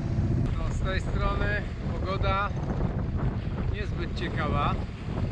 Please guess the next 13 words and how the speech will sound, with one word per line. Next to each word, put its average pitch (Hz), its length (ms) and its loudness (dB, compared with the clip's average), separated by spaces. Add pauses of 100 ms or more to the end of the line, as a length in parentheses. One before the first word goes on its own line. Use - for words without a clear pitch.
(2500)
Tu - 160 4
jeszcze - 300 2
mamy 160 300 0
słoneczko 165 640 2
fajne, 143 560 0
ale - 480 4 (160)
tutaj, 151 520 -2 (1200)
no, - 160 4
zobaczymy. - 500 -2 (2500)
Bierzemy 202 440 2
na 185 140 2
klatę 196 460 4
wszystko, - 480 0